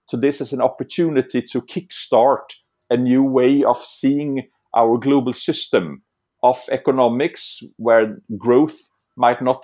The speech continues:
be the, the, the holy, uh, grail, but something else will, will define what, what is good economy for the world,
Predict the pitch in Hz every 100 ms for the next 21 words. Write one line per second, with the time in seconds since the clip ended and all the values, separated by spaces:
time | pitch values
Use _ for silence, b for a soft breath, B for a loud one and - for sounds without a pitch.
0 | 113 123 120 110 110 107 107 - _ _
1 | _ _ - 110 104 104 104 98 98 107
2 | 120 123 131 127 117 110 107 - - -
3 | - 101 - - - - - - - -
4 | - 104 113 127 180 175 - _ _ _
5 | 117 113 - 123 117 131 - 117 131 -
6 | - - _ _ 104 110 110 104 113 110
7 | 110 - 117 - 101 104 117 113 110 104
8 | 110 107 - 107 123 117 - 117 98 107
9 | 123 120 _ _ - 113 107 107 110 135
10 | 170 170